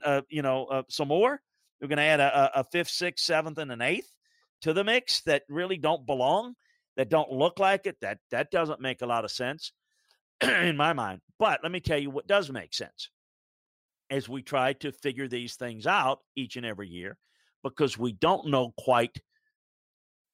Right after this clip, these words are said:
you know, schedule-wise how things are gonna be during the season.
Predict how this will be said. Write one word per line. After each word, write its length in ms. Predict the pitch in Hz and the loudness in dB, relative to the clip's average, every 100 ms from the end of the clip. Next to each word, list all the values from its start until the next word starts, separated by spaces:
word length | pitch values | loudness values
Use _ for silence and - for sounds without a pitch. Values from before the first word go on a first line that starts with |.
| _ _ - | _ _ -4
you 80 | |
know, 140 | 151 131 | -2 -2
schedule-wise 880 | - - 151 135 143 135 131 135 127 | -6 0 2 2 0 4 4 2 2
how 120 | 127 | -2
things 300 | - 135 117 | 0 -4 -4
are 40 | |
gonna 180 | 110 120 | -4 -4
be 140 | 117 110 | -4 -6
during 220 | 117 120 | -8 -6
the 80 | 113 | -4
season. 440 | 139 139 139 | -2 -4 -6